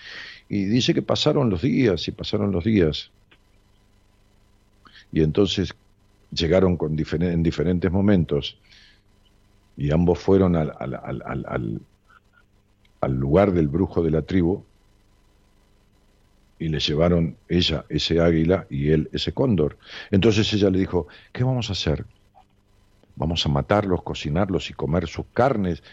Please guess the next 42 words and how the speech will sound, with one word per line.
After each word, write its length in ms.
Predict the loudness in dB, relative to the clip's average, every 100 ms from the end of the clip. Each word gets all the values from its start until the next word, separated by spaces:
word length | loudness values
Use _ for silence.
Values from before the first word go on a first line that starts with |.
| -8
Él 220 | -4 -4
dijo, 320 | -4 -6 -6 -2
"Oh, 160 | -2 -2
oh, 200 | -4 0
no", 380 | 2 4 2 -2
dijo 260 | -4 -6
el 60 | -6
brujo 280 | -6 -4 -4
de 60 |
la 40 | -4
tribu. 280 | -4 -2 -2 -6 -4
Y 140 | 2 2
el, 100 | 4
el, 240 | 2 0
el, 240 | 0 -2 -2
el 60 | 0
joven 320 | 4 4 4
guerrero 340 | 4 4 4
dijo, 300 | 2 0 -4
"Entonces 340 | -2 0 0 2
beberemos 540 | 4 6 4 4 0
de 80 | -4
su 140 | -8
sangre, 600 | -4 0 0 0 0 0 -2 -10 -20 -12
eh, 120 | -8
con 160 | -4 -4
un 140 | -2
conjuro 640 | -2 -4 -2 2 4 4
que". 120 | 2 -2 _ -2
"No, 280 | 0 0
tampoco". 540 | -2 -4 -4 -6 -8 _ _ -20 _ _ _ _ _ _ _ _ _ _ _ _ _ _ _ _ _ _ _ _ _ _
Entonces 460 | -12 -6 -4 -2 -2
el 80 |
viejo 520 | 0 2 2 0 0 -2
brujo 580 | -4 -2 -2 0 0 0
les 200 | -2 0
dio 260 | 4 4 4
un, 360 | 0 0 0 -2
un 200 | 0 0
tiento 440 | 4 6 6 4 0
de 100 | 2
cuero, 460 | 4 4 2 -2